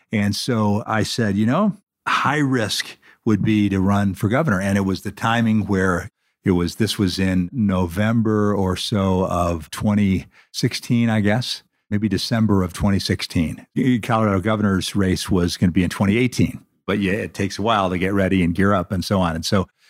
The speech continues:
and I had until kind of that next April where I was gonna be for sure at K P M G. So I was thinking about, "What am I gonna be doing?"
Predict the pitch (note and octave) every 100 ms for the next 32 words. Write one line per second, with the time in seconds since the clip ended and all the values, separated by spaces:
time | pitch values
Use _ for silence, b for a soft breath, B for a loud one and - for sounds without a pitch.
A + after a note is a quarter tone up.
0 | _ G#2+ G#2 G2+ G#2+ G2 F#2+ - G#2+ F#2
1 | F2 - - G2 F#2 F#2 F#2+ G#2 G2 -
2 | - - A#2 B2+ A2 D#2 - B B _
3 | G#2+ F#2+ F2+ F2+ F2 F#2+ D#2+ F2+ F2 E2
4 | F#2+ - F#2+ - A2 F#2 F2+ G2+ F2+ F#2+
5 | F2 C#3 C3 - A2+ G#2 A2+ G#2+ G2 F#2
6 | F#2 F2 F2 E2 E2+ F2 A#2